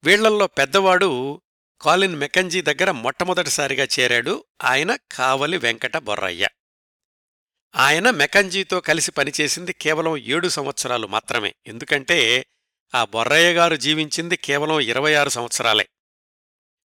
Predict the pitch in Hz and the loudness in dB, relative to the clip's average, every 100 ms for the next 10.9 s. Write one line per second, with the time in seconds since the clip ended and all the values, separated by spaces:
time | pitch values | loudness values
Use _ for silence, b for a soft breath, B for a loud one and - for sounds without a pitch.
0 | _ 151 165 170 160 147 190 214 - 127 | _ -2 0 0 2 2 2 0 -2 -6
1 | - _ 113 131 175 170 165 156 147 147 | -8 _ -6 -2 0 0 0 0 0 0
2 | - _ _ 131 170 - 160 151 151 - | 0 _ _ -2 0 2 0 2 2 2
3 | 143 156 147 - 143 - 208 233 107 _ | 2 2 -2 -4 -6 0 2 2 0 _
4 | _ _ _ _ - 151 170 170 160 120 | _ _ _ _ -2 2 4 4 2 -2
5 | 143 - 151 147 117 - 147 156 - 165 | -2 0 0 0 -2 -4 -2 -2 -2 -6
6 | 269 _ _ _ _ _ 123 135 180 185 | -8 _ _ _ _ _ -4 0 2 2
7 | 175 170 165 160 135 - 170 190 175 170 | 0 0 0 0 0 0 2 2 0 0
8 | 139 120 127 _ _ _ _ - 123 151 | 2 2 -2 _ _ _ _ -4 -4 0
9 | 170 - 170 - 165 131 _ _ _ _ | 0 0 -2 -2 -2 -4 _ _ _ _
10 | - 123 147 165 151 151 - 160 131 | -8 -4 -2 0 2 0 0 -2 -2